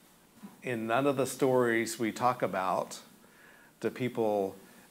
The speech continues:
uh, are people led forward by God as they start moving and then everything is good. Everything is no, no problems, right? In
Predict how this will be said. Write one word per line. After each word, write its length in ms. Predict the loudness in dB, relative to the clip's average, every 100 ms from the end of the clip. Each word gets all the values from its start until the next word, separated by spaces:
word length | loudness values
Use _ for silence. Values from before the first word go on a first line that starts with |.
| -4
uh, 40 |
are 440 | 0 2 2 2 0
people 460 | 0 0 0 0 -2
led 360 | 2 4 4
forward 540 | 0 2 4 4 4 4
by 180 | 4 4
God 520 | 2 2 2 0 -6 -14 -20 -20 -20 -20 -20 -20 -14 -6
as 260 | -4 -4 -2
they 180 | -2
start 340 | 0 4 4 4
moving 580 | 4 4 4 2 0 -4 -10 -20 -20 -20 -20 -20 -18 -6
and 180 | -2 0
then 120 | 2
everything 460 | 2 2 0 -2 -4
is 120 | -6
good. 320 | -6 -6 -8 -12 -18 -20 -20 -14 -12 -12 -14 -20 -20 -20 -20 -16 -14 -14 -16 -20 -20 -20 -20 _ _ _ _ _ -20 _ _ _ _ _ -20 -20 -20 -20 -20 -14 -4
Everything 500 | -2 -2 -2 -2 -2
is 180 | -4 -8 -16 -20 -20 -20 _
no, 280 | -8 -4 -2
no 180 | -2 -4
problems, 680 | 0 2 2 0 -8 -8 0
right? 280 | 2 0 -2 -12 -20 -20 -20 -20 -20 -10
In 160 | -8